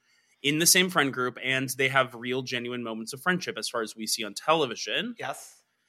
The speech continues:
Speaker 1: And it, to me, Kandi in that moment also, m-, it seemed like she didn't necessarily wanna go back there, but she also was like, "But I acknowledge that that is, like, part of our history, and I'm not gonna forget it," more vibes,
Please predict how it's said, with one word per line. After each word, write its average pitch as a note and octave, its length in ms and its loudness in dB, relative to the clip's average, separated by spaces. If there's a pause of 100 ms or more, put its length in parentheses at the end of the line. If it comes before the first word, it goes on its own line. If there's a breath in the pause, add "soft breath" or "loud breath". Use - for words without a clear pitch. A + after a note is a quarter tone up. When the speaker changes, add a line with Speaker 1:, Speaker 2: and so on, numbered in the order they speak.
(360 loud breath)
Speaker 1:
And F3 100 6
it, F3+ 220 2
to F3+ 120 6
me, G3+ 440 4
Kandi D3+ 380 2
in C#3 80 2
that C3 120 2
moment B2 600 0
also, C#3 400 6
m-, C3 180 2 (260)
it C#3+ 160 2
seemed C#3+ 400 2
like B2 200 2
she - 180 0
didn't C3 240 0
necessarily A#2+ 560 0
wanna A2 320 2
go A2 460 0 (560 soft breath)
back A#2 360 10
there, D3+ 440 8
but C3+ 200 -2
she - 180 8
also A#2+ 300 4
was A#2 240 -2
like, A2 460 0 (840)
"But - 120 0
I C3+ 140 10
acknowledge B2 600 6
that A2+ 120 -4
that A#2 140 6
is, G#2+ 200 -2
like, G#2 320 -4 (200)
part C3+ 260 4
of A#2 100 2
our G#2+ 140 2
history, C3 600 2
and A2 80 0
I'm A2 100 0
not G#2+ 200 -2
gonna G#2 160 -8
forget A2+ 420 0
it," G2 160 -6 (140)
more A2+ 240 -12
vibes, F#2+ 220 -4